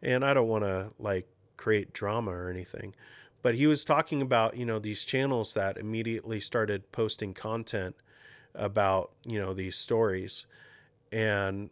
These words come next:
like, I mean, my, my video is one of the biggest ones there, on, on that stuff. So, like, I'm pretty sure he's talking about me. <laughs> And then he was talking about biblical counseling.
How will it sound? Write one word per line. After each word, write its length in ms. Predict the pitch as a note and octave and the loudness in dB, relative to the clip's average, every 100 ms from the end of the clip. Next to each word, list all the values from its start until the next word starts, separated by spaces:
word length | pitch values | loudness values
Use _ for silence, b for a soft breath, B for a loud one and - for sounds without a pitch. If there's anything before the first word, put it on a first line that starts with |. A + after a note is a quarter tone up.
| - | -6
like, 260 | C#3 C3 - | -4 -4 -4
I 60 | D3 | -2
mean, 340 | D3 C3 B2+ - - | 0 -2 -6 -12 -12
my, 440 | C#3 C3 C3 B2 A#2 B2+ B2+ - G#2 | -4 0 2 2 -2 -12 -20 -16 -6
my 240 | B2 C3 | 0 0
video 420 | A#2 D#3 G3 G#2+ | 2 0 2 2
is 140 | G2+ - | 0 -2
one 120 | G#2+ | -4
of 80 | G2 | -4
the 60 | |
biggest 360 | G2 G#2+ G2 - | -2 -2 -2 -4
ones 340 | F3 C#3 - | -4 -4 -6
there, 280 | - - - _ b b b b b A2 | -8 -10 -12 _ b b b b b -2
on, 220 | G2+ G#2 - | -2 -2 -4
on 360 | G#2 G2 G2 - - | -2 -2 -6 -12 -16
that 360 | A2 G2 F#2 | -4 -4 -4
stuff. 320 | - F#2 F2+ - | -4 -6 -6 -6
So, 340 | - G#2 G#2 | -2 -2 -2
like, 180 | A2 G#2+ | -4 -6
I'm 180 | G2+ G2+ | -6 -10
pretty 280 | - D#3 G#3 | -8 -6 -4
sure 260 | - G2+ | -4 -2
he's 160 | G2 - | -4 -6
talking 360 | - G2 G#2+ F#2+ | -6 -6 -6 -8
about 180 | G2 | -6
me. 320 | C3 F3+ A#2 - B B B B B | -2 -2 -2 -10 B B B B B
<laughs> 100 | B B B B B B D3 D#3+ | B B B B B B -4 2
And 200 | C#3+ A#2+ B B B | 2 0 B B B
then 140 | D#3 | 6
he 80 | E3+ | 6
was 120 | D3 | 4
talking 380 | - C#3 - C3 | 4 2 2 -2
about 560 | A#2+ A#2+ A2 A2 B2 A#2 | 2 4 4 0 -4 -2
biblical 380 | A#2 A2 G2+ | 0 0 -2
counseling. 600 | - D#3+ F3 - G2 G2 | 0 0 2 -2 -4 -6